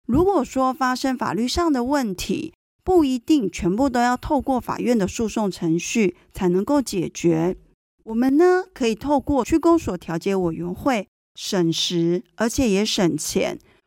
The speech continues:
如果调解成功了，那就可以拿到跟既定判决一样的效力。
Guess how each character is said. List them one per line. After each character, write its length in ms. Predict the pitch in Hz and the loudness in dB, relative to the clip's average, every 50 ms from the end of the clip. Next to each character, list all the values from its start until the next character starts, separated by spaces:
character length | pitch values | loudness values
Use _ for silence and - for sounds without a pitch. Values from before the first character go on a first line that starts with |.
| _ _ - | _ _ 0
如 120 | 294 381 | 0 2
果 160 | - 415 359 | 4 4 2
调 240 | 262 - - 208 220 | 2 0 0 -2 0
解 200 | 214 - 220 180 | 0 0 0 -2
成 280 | - - 233 185 202 240 | -2 0 0 0 2 2
功 240 | - 294 302 302 | 2 2 2 2
了， 300 | 311 294 254 196 - - _ _ - | 2 0 -2 -4 -6 -10 _ _ -6
那 140 | 226 220 208 | -4 -4 -2
就 200 | - - 247 226 | 0 0 0 -2
可 340 | - - - 226 202 226 | -2 -4 -4 -2 0 0
以 180 | 269 277 254 208 | 2 0 0 0
拿 200 | 180 180 165 170 | -2 -4 -4 -4
到 240 | - - 240 226 208 | -2 -2 -2 -2 0
跟 200 | 220 233 240 240 | -2 -2 -2 -2
既 220 | - - 285 277 | 0 0 0 0
定 220 | 240 277 269 254 240 | 2 2 0 -2 0
判 260 | - 311 269 226 190 | -2 -2 -2 -2 -2
决 200 | - - 170 165 - | -2 -2 -2 -2 -4
一 160 | - 180 170 190 | -4 -6 -4 0
样 200 | 254 269 254 226 | 0 0 0 0
的 100 | 202 208 | -2 -4
效 360 | - - 262 247 233 214 208 | -4 -2 0 0 0 0 0
力。 320 | 220 233 233 208 175 - | 0 0 0 0 0 -2